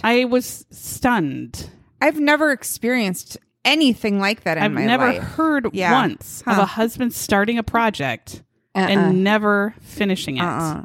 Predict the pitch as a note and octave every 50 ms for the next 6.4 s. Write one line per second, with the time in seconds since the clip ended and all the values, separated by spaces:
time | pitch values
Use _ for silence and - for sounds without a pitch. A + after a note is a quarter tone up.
0 | _ _ - F#3+ G#3+ A#3 B3 A3+ - - A#3+ A3 G3+ F3 E3+ D3+ E3 F3 - E3+
1 | D#3 F#3+ G#3 - - - - - E3 D#3+ E3 C#3 A2+ B2 - - - - - F3
2 | D#3+ A2 - - - - _ G#3+ G3+ - F3+ G#3+ A3 G#3+ A3 A#3+ B3 B3 C#4 G#3+
3 | G3 F#3 A3+ A3 A3+ G3 D#3 D3 G3+ G#3+ G#3+ A#3 A#3+ A3+ G#3+ A3 A3 - C4+ C4+
4 | C#4+ C#4+ A3+ C#4 C4+ F#3+ D#3+ - F4 - - F3+ F3+ F3 E3 - - - - F#3+
5 | G3+ F#3+ F3 D#3+ C3+ - - F#3 G#3 G#3 F3 C3+ G2 F#2 - - - - - -
6 | - - - G3+ G3 F#3+ F3+